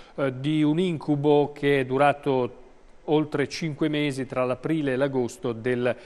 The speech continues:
duemilaquindici, vittima una trentenne, eh, senegallese, sposata e madre di,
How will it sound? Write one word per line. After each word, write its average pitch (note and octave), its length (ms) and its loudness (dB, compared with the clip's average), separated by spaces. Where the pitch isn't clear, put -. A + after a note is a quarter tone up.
duemilaquindici, C#3 1300 0
vittima B2+ 420 -4
una B2 180 -4
trentenne, A#2+ 760 -4
eh, A#2+ 160 -2
senegallese, C#3 800 0
sposata A#2 640 -4
e D3 100 -4
madre A#2 460 -8
di, B2+ 260 -6